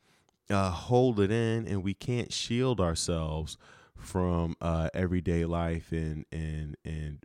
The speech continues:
and, uh, you know, things like this. Uh, s-, we have to figure out how to process it when we do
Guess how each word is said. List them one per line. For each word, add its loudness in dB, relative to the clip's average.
and, -6
uh, -8
you -6
know, -4
things 2
like -4
this. 2
Uh, -2
s-, -16
we 2
have 2
to -4
figure 0
out 0
how -2
to 4
process 2
it 0
when 0
we 0
do 4